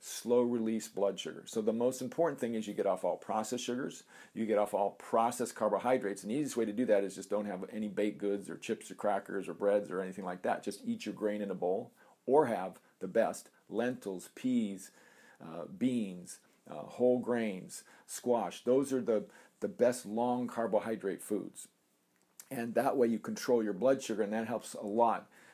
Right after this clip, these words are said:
with cravings for other things. Um, good B complex vitamins, adrenal support,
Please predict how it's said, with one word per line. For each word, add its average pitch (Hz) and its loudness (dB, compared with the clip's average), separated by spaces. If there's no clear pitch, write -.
with 98 -6
cravings 101 0
for - -4
other 85 -2
things. - 0
Um, 107 -2
good 120 0
B 127 4
complex 123 0
vitamins, 117 2
adrenal 120 -2
support, 117 2